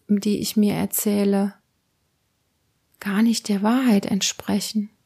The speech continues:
Was, wenn die ganzen Sorgen, die ich mir erzähle,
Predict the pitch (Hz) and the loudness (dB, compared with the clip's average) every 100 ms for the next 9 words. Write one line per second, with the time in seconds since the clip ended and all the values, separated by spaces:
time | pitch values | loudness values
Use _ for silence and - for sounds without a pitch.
0 | _ _ _ _ _ _ _ _ _ _ | _ _ _ _ _ _ _ _ _ _
1 | _ _ _ _ _ _ _ _ - 226 | _ _ _ _ _ _ _ _ -2 -2
2 | - - 185 214 220 214 208 233 226 208 | 0 -2 2 4 2 0 0 2 2 2
3 | 202 226 247 233 208 208 202 - 196 - | 2 0 2 4 4 2 0 0 0 -2
4 | - 220 214 214 214 | -4 -2 0 0 -4